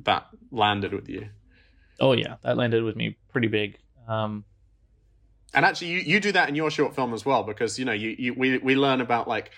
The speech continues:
Speaker 1: what the mum's up to and what the dad's up to in terms of their, like, their hobbies and the way they spend time and so on. And even the character of the, the wife or the girlfriend who, you know, she doesn't get to speak, but you get a sense of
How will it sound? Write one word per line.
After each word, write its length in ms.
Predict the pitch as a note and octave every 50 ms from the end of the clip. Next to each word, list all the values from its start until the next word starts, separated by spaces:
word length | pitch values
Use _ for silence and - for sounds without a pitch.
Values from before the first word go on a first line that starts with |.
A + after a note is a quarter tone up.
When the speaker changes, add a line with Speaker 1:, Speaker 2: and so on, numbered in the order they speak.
| - _
Speaker 1:
what 180 | - A#2 G#2 -
the 60 | A2
mum's 380 | G#2+ C3 C#3 C#3 D3 C#3+ - C#3
up 180 | A#2+ - - -
to 280 | - C#3 B2 A#2+ A2+ G#2+
and 100 | G#2 G#2
what 140 | G#2+ G#2
the 80 | - A2+
dad's 320 | G#2 B2 B2 B2 A#2+ A#2
up 160 | A#2+ A2+ - -
to 120 | - A#2+
in 100 | A2 G#2+
terms 240 | - A#2 A2+ G#2+ -
of 100 | G#2+ -
their, 320 | A#2+ A2+ A2 A2 G#2+ -
like, 200 | - A2+ - -
their 100 | A2+ A2
hobbies 340 | G2 C3 - B2 B2+ B2 A#2+
and 80 | A2+ A2+
the 40 | A#2
way 100 | A#2+ A#2
they 140 | A#2+ A2 G#2+
spend 340 | - - A#2+ A2+ A2 G#2
time 380 | - - C3 B2+ A#2 A#2 A2+ A2+
and 120 | A2 G#2+
so 220 | G2+ - B2 A2+ A2
on. 320 | G#2+ G#2+ G#2+ G#2+ G#2+ G2+ G#2 - - - -
And 100 | A#2 A#2+
even 480 | C3+ B2+ A#2+ B2 A#2 A#2 A2+ G#2+ - -
the 160 | A2 G#2+ A2+ G#2+
character 480 | - B2+ A#2 A2 - - - A2 A2
of 100 | G2 -
the, 280 | - G#2+ G#2 G#2 G2 - -
the 100 | A2 G#2+
wife 380 | A2+ A#2+ B2 A#2+ A#2 A2 -
or 100 | A#2 A2
the 80 | G#2+ G#2
girlfriend 680 | A2+ A2+ A#2 A2 - - A2+ A2 G#2+ G#2+ G#2+ G#2 G#2 - - - - _
who, 100 | - A#2+ A2+ A2 - -
you 140 | B2+ B2 A#2
know, 80 | G#2+
she 140 | - - A#2+
doesn't 180 | C3 B2+ B2+ A#2+
get 140 | A#2 -
to 80 | - G#2+
speak, 480 | - - - - F3 E3 D3+ D3 - -
but 120 | A#2+ B2
you 120 | B2+ A#2
get 120 | C3+ C#3+ C3
a 80 | A#2+
sense 440 | - - - C#3 C3+ B2+ - - -
of 180 | B2+ A2+ G2+